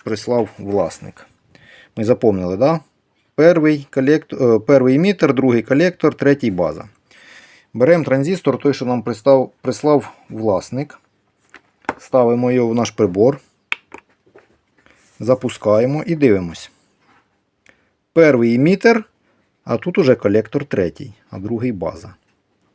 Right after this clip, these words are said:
Не співпадає. Я ще не дивився, як тут запаяно <clears throat> на платі, але ось дивіться. Беру свій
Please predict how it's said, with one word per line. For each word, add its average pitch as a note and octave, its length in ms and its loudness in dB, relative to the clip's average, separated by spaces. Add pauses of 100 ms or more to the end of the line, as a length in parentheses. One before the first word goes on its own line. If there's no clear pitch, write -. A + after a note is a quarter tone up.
(720)
Не C3+ 200 2
співпадає. F3+ 1000 2 (480)
Я C3+ 260 2
ще C3+ 140 0
не B2+ 120 0
дивився, A#2+ 480 2
як G2+ 400 -2 (260)
тут G2 200 -8
запаяно F#2+ 680 0 (1000)
<clears throat> F#3+ 240 4
на B2+ 220 2
платі, A2+ 640 2
але C3 440 2 (520)
ось G#2 180 -6
дивіться. G2+ 500 -6 (560)
Беру D3 400 4 (360)
свій C3 480 0